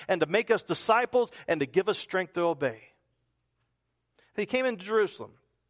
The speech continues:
Well, look at what he's doing here. It's always good to look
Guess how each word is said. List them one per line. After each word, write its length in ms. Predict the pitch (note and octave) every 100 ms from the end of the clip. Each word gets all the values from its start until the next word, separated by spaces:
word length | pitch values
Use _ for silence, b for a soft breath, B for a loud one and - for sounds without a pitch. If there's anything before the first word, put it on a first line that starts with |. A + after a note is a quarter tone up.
| _ _ _ _ B B B
Well, 260 | G#3+ A3+ G#3+
look 240 | - C#4 D#4+
at 80 | A#3+
what 160 | B3
he's 240 | G#3 E3+ C3
doing 340 | D#3 C#3+ A#2+
here. 260 | A2 F#2 - _ _ _ _ _ _ _ _ -
It's 160 | F#3+ A#3
always 380 | C4+ C#4 G#3 D#3+
good 300 | G3+ G3+ -
to 100 | E3+
look 380 | C#3+ F#3 -